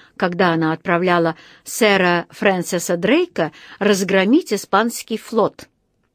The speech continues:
Примечание. Фрэнсис Дрейк был знаменитым пиратом, но при этом, как было принято в те дни, состоял на службе у своей королевы и помогал ей разбираться с противниками на море.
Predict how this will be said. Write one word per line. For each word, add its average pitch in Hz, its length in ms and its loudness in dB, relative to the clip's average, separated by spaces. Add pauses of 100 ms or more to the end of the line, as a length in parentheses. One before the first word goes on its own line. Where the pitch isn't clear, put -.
(300)
Примечание. 180 720 -6 (800)
Фрэнсис 254 520 2
Дрейк 220 540 0 (340)
был 220 200 6
знаменитым 214 680 2
пиратом, 156 640 0 (560)
но 202 220 0
при 196 200 0
этом, 262 320 -2
как 185 200 -2
было 190 320 -2 (380)
принято 196 480 2
в - 80 -12
те 247 180 -2
дни, 175 380 -2 (160)
состоял 214 540 0
на 202 160 -2
службе 226 460 -2
у 175 40 -2
своей 180 400 0
королевы 220 680 -2 (420)
и 226 100 -2
помогал 202 460 0
ей 175 160 2
разбираться 175 600 -2
с - 60 -14
противниками 226 840 0 (200)
на 214 180 0
море. 143 400 -2